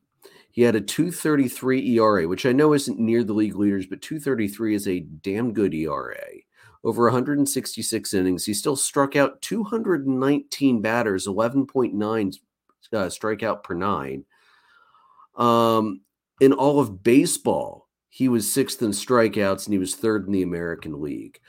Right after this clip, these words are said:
I think he makes a better argument this year for the M V P than he did last year when he won it. That said, I still think it's Aaron Judge, and I don't think there's, I, I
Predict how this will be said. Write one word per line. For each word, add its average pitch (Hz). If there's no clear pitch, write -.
I 156
think 214
he 185
makes 165
a 135
better 123
argument 123
this 117
year 117
for 113
the 104
M 110
V 110
P 110
than 101
he 107
did 104
last 98
year 101
when 95
he 98
won 87
it. 60
That 117
said, 107
I 95
still 104
think 98
it's 92
Aaron 87
Judge, 85
and 87
I 82
don't 92
think 95
there's, 87
I, 98
I 98